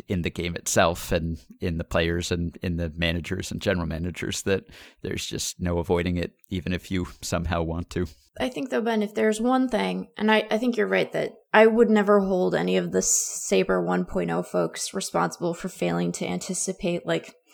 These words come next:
Speaker 2: how lucrative real estate developments around ballparks have been and how big a role that's gonna play in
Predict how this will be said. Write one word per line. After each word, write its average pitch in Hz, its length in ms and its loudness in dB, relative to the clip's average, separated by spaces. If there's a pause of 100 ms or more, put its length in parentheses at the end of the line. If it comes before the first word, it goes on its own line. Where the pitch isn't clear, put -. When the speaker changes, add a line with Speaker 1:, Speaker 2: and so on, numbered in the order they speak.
(240)
Speaker 2:
how 190 220 0
lucrative 185 560 2
real 147 200 0
estate 175 260 0
developments 175 520 0
around 160 420 0
ballparks - 640 0
have 190 160 -2
been 180 220 2
and 170 100 -2
how 170 100 0
big 156 220 -4
a 160 80 -4
role 151 320 -2
that's 147 220 -4
gonna 175 220 -4
play 170 380 0
in 165 280 -2